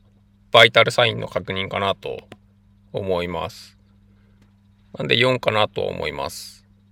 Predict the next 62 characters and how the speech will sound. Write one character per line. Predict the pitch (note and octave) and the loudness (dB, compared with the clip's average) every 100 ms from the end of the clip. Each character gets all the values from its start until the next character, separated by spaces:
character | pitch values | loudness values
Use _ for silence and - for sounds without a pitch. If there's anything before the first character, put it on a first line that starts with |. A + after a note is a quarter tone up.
| _ _ _ _ _ _ - | _ _ _ _ _ _ -6
で、 | C3+ | -4
一 | B2 - D#3+ | -4 0 2
応 | E3 | 4
順 | D3+ D#3+ E3 | 2 2 4
番 | E3 E3 - _ _ _ - | 4 4 -2 _ _ _ -6
に | B2+ | 0
は | D3+ | 2
し | - | 2
た | C3+ C3 | 0 2
ん | |
で | A#2 | 2
す | - | 0
け | G#2 | -2
れ | G2 | -4
ど | G2 | -2
も、 | G#2 G2+ - _ - | 0 0 0 _ -12
こ | - | -4
れ | - | -4
一 | - | -2
人 | E3 D#3 | -2 8
で | A2 F#2+ | 8 8
対 | G2+ G#2 | 4 2
応 | G#2+ | 2
す | A#2 | 0
る | A2+ | 0
こ | A2+ | 2
と | G#2 | 2
は | |
ほ | - A#2+ | 2 0
ぼ | G#2+ | 0
な | F#2+ G2+ | 0 -2
い | |
の | F#2 | -2
で、 | - E2 - _ _ _ _ _ _ _ - | -2 -2 -4 _ _ _ _ _ _ _ 4
誰 | B2+ B2+ | 6 8
か | G#2 | 4
に | F#2 | 4
エ | G2 | 6
ー | G#2 | 6
イ | G#2 | 4
ー | |
デ | G#2+ | 0
ィ | G#2 | -2
ー | |
頼 | G2 G2 | -2 -2
ん | F#2 | 0
で、 | F#2 G2 - - _ _ | 4 4 4 -6 _ _
誰 | - A2+ | 6 6
か | G#2 | 6
と | F#2+ | 2
一 | F#2+ | 0
緒 | - | 0
に | F#2 | -2
心 | - G2+ | -2 -2
臓 | G2+ G2 | 0 0
マ | G2 | -2
ッ | |
サ | - G#2 | 0 -2
ー | |
ジ | E2 | -2
し | - - | -8 6
て、 | B2 B2 | 8 8